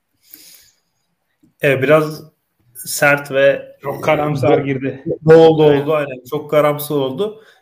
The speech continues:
Speaker 1: E, normal sezon açısından yani pozitif olabilecek bir şey söyleyeyim ben. Yani görece, e, zor bir fikstürden çıktılar. Hani ligin geri kalanında, e,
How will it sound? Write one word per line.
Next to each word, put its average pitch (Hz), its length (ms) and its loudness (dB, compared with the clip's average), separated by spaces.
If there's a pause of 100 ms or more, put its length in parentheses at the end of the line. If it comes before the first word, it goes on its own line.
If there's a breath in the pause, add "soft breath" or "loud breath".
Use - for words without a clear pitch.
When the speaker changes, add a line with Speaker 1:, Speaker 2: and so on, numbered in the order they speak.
(100)
Speaker 1:
E, 151 240 -4
normal 175 360 2
sezon 160 380 -2
açısından 151 760 -8
yani 143 160 -12
pozitif 151 400 -8
olabilecek 131 560 -8
bir - 60 -20
şey 120 180 -10
söyleyeyim 120 440 -8
ben. 196 160 -4 (540)
Yani 127 220 -2
görece, 160 400 4 (380)
e, 160 240 -2 (440)
zor 156 340 2
bir 143 60 -4
fikstürden 139 600 -6
çıktılar. 120 640 -8
Hani 143 440 -8 (260)
ligin 147 360 -4
geri 143 220 0
kalanında, 131 760 0 (520)
e, - 60 -10